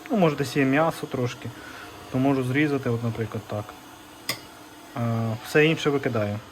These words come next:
Не використовую. Далі беру дошку і починаю зрізати філе. Просто тримаю шкірку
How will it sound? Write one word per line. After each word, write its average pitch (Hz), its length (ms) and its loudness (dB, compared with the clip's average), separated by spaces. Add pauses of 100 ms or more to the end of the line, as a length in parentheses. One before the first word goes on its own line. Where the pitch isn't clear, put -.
(520)
Не 139 160 4
використовую. 123 720 0 (1120)
Далі 151 300 6
беру 147 200 6
дошку 131 460 2 (1400)
і 202 140 2
починаю 165 760 4
зрізати 135 640 4
філе. 123 520 0 (640)
Просто 170 240 4
тримаю 156 400 4
шкірку 226 480 -2